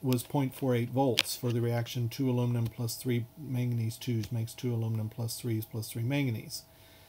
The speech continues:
What would be the cell potential if we change the manganese plus two to point five molar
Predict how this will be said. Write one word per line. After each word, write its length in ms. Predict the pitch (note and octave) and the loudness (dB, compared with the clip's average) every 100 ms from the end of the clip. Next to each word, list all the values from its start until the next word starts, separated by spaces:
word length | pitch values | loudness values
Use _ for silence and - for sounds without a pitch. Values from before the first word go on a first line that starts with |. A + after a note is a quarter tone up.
| - - - - - | -20 -20 -20 -12 2
What 180 | D3 C#3 | 4 4
would 100 | C3 | 6
be 140 | B2+ | 6
the 120 | A2+ | 6
cell 360 | - - F3+ G#3 | 4 8 10 10
potential 760 | E3+ C3 B2+ A#2+ A#2+ A#2+ A#2 - | 6 2 4 2 4 2 2 -2
if 180 | C3 - | -2 2
we 140 | A#2+ | 2
change 400 | - C3+ B2+ A#2+ | 2 2 4 2
the 80 | B2+ | 2
manganese 560 | B2 B2+ B2+ A#2+ A#2 | 4 4 4 4 2
plus 320 | - B2 A#2 - | 0 0 0 0
two 200 | C#3 A#2+ | 2 4
to 80 | |
point 340 | A2 B2 A#2 A2+ | 2 0 0 0
five 360 | - E3+ G3 D3+ | 2 6 6 6
molar 460 | A#2+ G#2+ G#2+ A2 | 2 2 0 -2